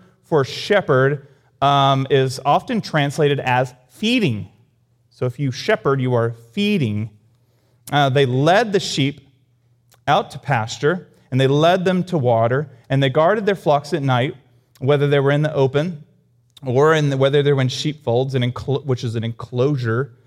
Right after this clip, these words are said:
that they would keep sheep in at night. And we'll discuss that more later.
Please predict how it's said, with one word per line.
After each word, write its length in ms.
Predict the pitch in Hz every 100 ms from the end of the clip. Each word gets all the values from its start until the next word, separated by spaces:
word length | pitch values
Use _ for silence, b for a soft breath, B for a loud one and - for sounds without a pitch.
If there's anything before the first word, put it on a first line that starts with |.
| b b
that 140 | 117 113
they 100 | 110
would 160 | 117
keep 320 | - 143 -
sheep 320 | - - 131 117
in 140 | 110
at 100 | 117
night. 280 | 117 113 190 - _ _ _
And 100 | 117
we'll 60 | 107
discuss 340 | 123 - 123
that 120 | 123
more 140 | 120 117
later. 240 | 123 127